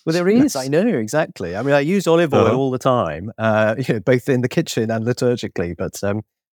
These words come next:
Speaker 1: olives themselves, I don't know, just don't, don't go for them.
Speaker 2: Not your thing. Okay. Sweet or savory?
Speaker 1: Savory.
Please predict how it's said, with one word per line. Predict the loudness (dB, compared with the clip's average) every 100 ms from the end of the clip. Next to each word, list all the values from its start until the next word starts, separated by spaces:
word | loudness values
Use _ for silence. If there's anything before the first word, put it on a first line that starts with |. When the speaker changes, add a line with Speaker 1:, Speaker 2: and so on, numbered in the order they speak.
| -2
Speaker 1:
olives | 0 0
themselves, | -2 0 0 0 -4 -10 _ -12
I | -10
don't | -8
know, | -8 -10 _ -8
just | -6 -4
don't, | -8 -10 _
don't | -6 -4
go | -2 -2
for | -2
them. | -8 -8 -4
Speaker 2:
Not | 0 0
your | -4
thing. | -8 -10 -10 -18 _ -20
Okay. | -14 -12 -12 -10
Sweet | -6 2 2
or | 2
savory? | 0 0 0 -4 -8
Speaker 1:
Savory. | -8 -4 -2 -4